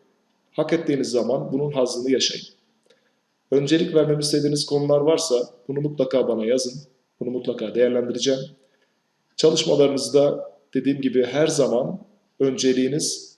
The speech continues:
soru tipi öğrenmek olsun. Sürekli konu çalışmak değil, soru tipi öğrenmek.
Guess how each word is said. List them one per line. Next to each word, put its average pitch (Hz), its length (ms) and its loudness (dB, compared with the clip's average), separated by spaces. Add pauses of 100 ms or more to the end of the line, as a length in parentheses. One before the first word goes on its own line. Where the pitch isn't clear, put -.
soru 147 380 -2
tipi - 220 -2
öğrenmek 120 460 2
olsun. - 340 -10 (420)
Sürekli 151 500 0
konu 127 200 -4
çalışmak 110 540 -4
değil, 143 360 0
soru 135 280 0
tipi - 220 -4
öğrenmek. - 480 -8